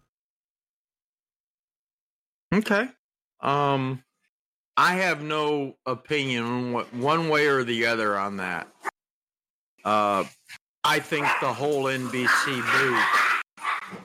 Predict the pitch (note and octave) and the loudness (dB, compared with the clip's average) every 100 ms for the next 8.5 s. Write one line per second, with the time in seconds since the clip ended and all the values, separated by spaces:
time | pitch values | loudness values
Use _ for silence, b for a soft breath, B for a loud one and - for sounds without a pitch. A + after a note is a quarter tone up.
0 | _ - - E3+ C#3 A#2+ A2 G#2 - _ | _ -16 -10 -2 -2 -2 -6 -10 -16 _
1 | D3+ B2 G2 B2+ A#2+ A#2 A2 F#2 _ _ | -14 -12 -4 0 2 0 -2 -6 _ _
2 | _ _ _ _ _ _ A#2+ A2 A#2+ A#2 | _ _ _ _ _ _ -10 -4 0 2
3 | A#2 A#2 A#2 A2 - A2+ G#2+ G#2 F#2 _ | 2 0 0 -2 -4 -6 -4 -6 -8 _
4 | - G#2+ F2 D#2+ - _ _ _ _ _ | -8 -8 -8 -14 -20 _ _ _ _ _
5 | _ _ _ _ _ _ - - F#2+ F#2+ | _ _ _ _ _ _ -4 0 2 2
6 | F2+ - _ _ _ _ _ _ - - | -2 -6 _ _ _ _ _ _ 0 2
7 | D3+ D#3+ D3 - C#3 C#3+ C#3+ C3+ B2 A2+ | 2 -2 -4 -4 -2 0 0 0 0 -2
8 | A2+ B2+ C3+ C3+ | -2 -2 -2 -4